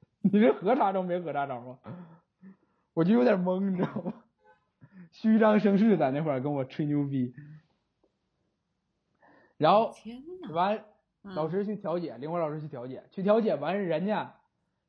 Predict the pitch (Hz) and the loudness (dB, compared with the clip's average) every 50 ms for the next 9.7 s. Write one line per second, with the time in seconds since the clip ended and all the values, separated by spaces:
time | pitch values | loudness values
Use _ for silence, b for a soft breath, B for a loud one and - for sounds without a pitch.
0 | _ _ _ 220 220 220 202 220 226 220 208 - - _ 185 202 214 190 196 196 | _ _ _ 0 0 0 2 0 -2 -2 -4 -6 -14 _ -6 -6 -4 -4 -4 -4
1 | 190 190 196 202 208 190 156 147 156 165 190 196 156 113 110 110 _ _ _ _ | -6 -6 -6 -4 -6 -6 -6 -6 -8 -8 -8 -8 -8 -10 -14 -20 _ _ _ _
2 | _ _ _ _ _ - 180 185 202 196 190 196 _ _ _ _ _ _ 208 202 | _ _ _ _ _ -4 0 2 2 0 0 -6 _ _ _ _ _ _ -6 -4
3 | 202 208 208 220 220 202 165 160 175 180 196 202 202 214 208 202 208 254 254 147 | -4 -4 -4 -4 -4 -4 -6 -6 -8 -8 -8 -8 -8 -6 -6 -6 -6 -6 -6 -8
4 | 104 - _ _ _ _ _ _ _ _ _ _ _ _ _ _ _ _ - 151 | -10 -14 _ _ _ _ _ _ _ _ _ _ _ _ _ _ _ _ -12 -8
5 | 151 151 147 143 135 143 - _ _ 285 285 240 170 135 135 - 208 226 262 269 | -6 -6 -4 -6 -6 -8 -12 _ _ -12 -10 -10 -10 -10 -10 -10 -10 -10 -8 -10
6 | 226 160 160 170 269 262 220 160 - 123 123 120 117 110 _ _ _ _ _ _ | -12 -12 -12 -12 -12 -12 -12 -12 -14 -20 -20 -20 -20 -20 _ _ _ _ _ _
7 | _ _ _ _ _ _ - 214 220 208 208 208 214 220 220 190 160 160 170 180 | _ _ _ _ _ _ -2 0 0 0 0 0 2 2 2 2 0 -4 -6 -4
8 | 185 190 185 185 185 - 185 185 185 208 208 180 127 120 - - - _ - 180 | -2 -2 -2 -2 -4 -8 -8 -6 -6 -4 -6 -6 -8 -10 -16 -20 -20 _ -8 -8
9 | 180 - - 247 247 220 196 156 131 104 90 87 - - | -6 0 0 0 2 2 0 0 -2 -4 -10 -14 -16 -20